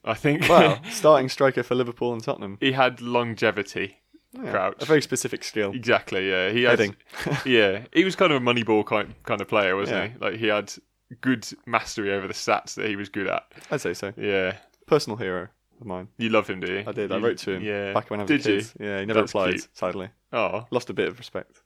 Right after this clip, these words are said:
Speaker 1: Yeah.
Speaker 2: for him.
Speaker 1: Well, you
Speaker 2: But
Speaker 1: should write to him again.
Speaker 2: I might.
Speaker 1: Tell him when
Speaker 2: Yeah.
Speaker 1: you see him in Swansea.
Speaker 2: Yeah, yeah,
Speaker 1: Yeah.
Speaker 2: he's down there playing, uh, cricket this weekend.
Speaker 1: <laughs> Is he? Yeah.
Speaker 2: Yeah.
Speaker 1: <laughs> With, with,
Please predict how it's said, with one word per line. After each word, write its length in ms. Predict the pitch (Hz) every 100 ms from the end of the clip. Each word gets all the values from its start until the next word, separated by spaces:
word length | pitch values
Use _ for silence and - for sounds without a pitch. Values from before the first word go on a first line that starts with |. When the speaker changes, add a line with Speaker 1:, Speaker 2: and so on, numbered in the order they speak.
| -
Speaker 1:
Yeah. 220 | 107 101
Speaker 2:
for 80 | 95
him. 160 | 101 _ _ _
Speaker 1:
Well, 60 | -
you 20 | 123
Speaker 2:
But 60 |
Speaker 1:
should 80 | 120
write 160 | 117 104
to 80 | 107
him 60 |
again. 240 | 95 110 107 - _ _
Speaker 2:
I 60 | 139
might. 540 | 160 139 - - 165 -
Speaker 1:
Tell 120 | 185
him 80 | 151
when 80 | 110
Speaker 2:
Yeah. 20 |
Speaker 1:
you 40 |
see 100 | 113
him 80 | 117
in 40 | 107
Swansea. 320 | 123 120 104 _ _
Speaker 2:
Yeah, 80 | 127 131 123 110
yeah, 60 | 107
Speaker 1:
Yeah. 20 | 107
Speaker 2:
he's 100 | 110
down 180 | 104 95
there 80 |
playing, 300 | 98 107 98 101
uh, 160 | 95 -
cricket 300 | 120 - -
this 120 | -
weekend. 240 | 101 - 120
Speaker 1:
<laughs> 20 |
Is 120 | 131
he? 100 | 113 -
Yeah. 200 | 110 117
Speaker 2:
Yeah. 100 | 117 110 - _ _ _ - 160 - - - 127
Speaker 1:
<laughs> 160 | 120
With, 140 | 107 98
with, 220 | 101 101